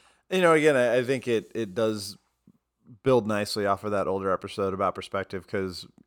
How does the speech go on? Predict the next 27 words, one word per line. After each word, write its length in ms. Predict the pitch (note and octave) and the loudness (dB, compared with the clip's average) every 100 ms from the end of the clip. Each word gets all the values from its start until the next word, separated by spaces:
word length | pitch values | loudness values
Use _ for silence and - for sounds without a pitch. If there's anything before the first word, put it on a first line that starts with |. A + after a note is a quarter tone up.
| _ _ _ _ _ _ | _ _ _ _ _ _
the 220 | G#2 A2 | -6 -2
anecdote 480 | A2 A2+ G#2 - G2 | 0 0 0 -2 -4
that 100 | G2 | -4
you 140 | G2+ G2+ | -6 -4
gave 320 | G#2 G2+ F2+ | -2 -2 -2
me 120 | G#2+ | -4
before 280 | F#2 - G#2+ | -4 -2 0
we 60 | G2 | 0
started 260 | - G2+ | 2 2
recording 500 | F2+ E2+ A2 G2 F#2+ | 2 -2 0 2 2
was, 460 | F#2 F2+ F2+ F2 - - _ _ _ _ | 2 2 2 0 -4 -6 _ _ _ _
man, 200 | C#3+ C3+ | -6 -4
you're, 460 | G2 A2 A2 G#2 G2 _ _ _ _ _ - | 0 2 4 2 0 _ _ _ _ _ -6
you're 320 | G#2+ G2+ - _ _ _ _ _ - | -2 -2 -2 _ _ _ _ _ -6
in 220 | C3 D3+ | -2 0
Colorado 760 | C#3 C#3 C#3 A2 F#2+ F#2+ F#2+ - | 2 4 6 6 6 4 0 -4
on 160 | - G2+ | -6 -4
amazing 560 | G2+ G#2+ A#2 A#2+ B2+ B2 | -2 -2 0 -2 -2 -4
trail 320 | A2+ G2 F#2+ | 0 0 2
or 200 | G#2 C#3 | 0 4
wherever 280 | D#3 B2 F#2+ | 4 4 2
you 160 | F2 | -4
are, 300 | D#2+ D#2+ F2+ _ _ _ _ _ _ - | -4 -6 -8 _ _ _ _ _ _ -4
and, 640 | A2+ G#2+ G2+ F#2+ F#2 F2 - _ _ _ - | 0 0 0 -2 -4 -6 -14 _ _ _ -2
uh, 460 | G2+ F#2 E2+ D#2+ - _ _ _ _ _ _ _ _ _ | 2 2 2 -2 -6 _ _ _ _ _ _ _ _ _
you 140 | G#2+ | -8
know, 320 | G2+ F#2 F2+ | -4 -4 -6